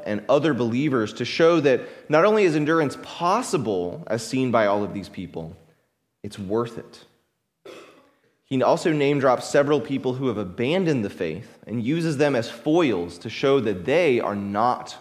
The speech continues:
worth following. Second, Paul highlights the power and nature of Scripture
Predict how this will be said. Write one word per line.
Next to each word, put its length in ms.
worth 440
following. 460
Second, 500
Paul 260
highlights 520
the 100
power 640
and 220
nature 420
of 100
Scripture 720